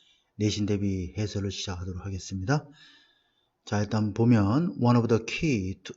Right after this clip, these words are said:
insect successful survival in the open air."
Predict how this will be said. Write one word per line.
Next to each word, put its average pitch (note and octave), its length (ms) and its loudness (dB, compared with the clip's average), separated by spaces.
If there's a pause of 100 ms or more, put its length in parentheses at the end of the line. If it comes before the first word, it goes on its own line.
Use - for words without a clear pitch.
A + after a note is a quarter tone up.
insect B2 680 0
successful C#3+ 880 -2
survival A#2+ 760 -2
in A#2 140 -2
the G2+ 100 -6
open G#2+ 280 -4
air." A2 220 -2